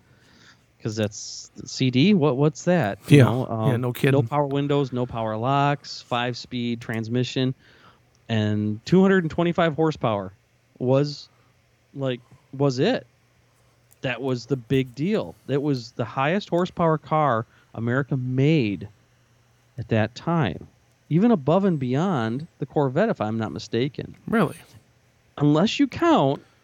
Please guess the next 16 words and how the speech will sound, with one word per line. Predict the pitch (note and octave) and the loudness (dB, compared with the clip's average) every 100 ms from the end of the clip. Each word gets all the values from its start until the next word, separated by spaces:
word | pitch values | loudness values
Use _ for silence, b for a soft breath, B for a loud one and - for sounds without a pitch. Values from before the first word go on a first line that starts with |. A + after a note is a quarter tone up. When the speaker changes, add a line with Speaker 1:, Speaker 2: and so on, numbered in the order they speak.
| _ | _
Speaker 1:
the | D#3 C3+ | -4 -2
rare | C3 D#3 B3+ | 0 0 2
one, | F3+ A#2+ A#2 B2 | 0 0 -2 -2
which | C3 | -4
is | C3 | -4
the | C3+ | -4
Buick | A#2+ A#2+ B2 | -2 -2 0
Grand | C3 C3+ D#3 | 0 2 2
National, | G3+ G3 - A2 | 2 0 0 0
which | A2 | 0
I | A2 | -2
think | - B3 - | -4 -6 -2
had, | C3+ A#2+ | -2 0
what, | A2+ - | -2 -2
two | D#3+ | -4
forty? | D#3 D3+ D3 E3+ A3+ | -2 0 0 0 -4